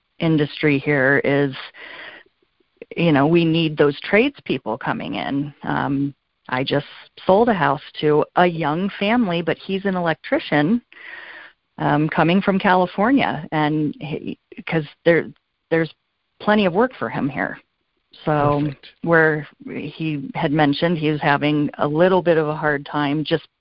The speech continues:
Speaker 1: because, uh, you know, where he, they were in California, the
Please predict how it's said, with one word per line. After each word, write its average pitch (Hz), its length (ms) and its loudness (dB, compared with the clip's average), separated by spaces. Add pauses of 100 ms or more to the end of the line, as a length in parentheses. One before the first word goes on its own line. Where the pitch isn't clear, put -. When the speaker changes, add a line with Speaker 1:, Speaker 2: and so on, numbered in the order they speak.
(140)
Speaker 1:
because, 175 320 2
uh, - 140 2
you 156 200 0
know, 135 340 0
where 143 200 -4
he, - 240 -12
they 147 120 2
were 143 320 0
in 147 140 -2
California, 143 580 0
the 143 120 0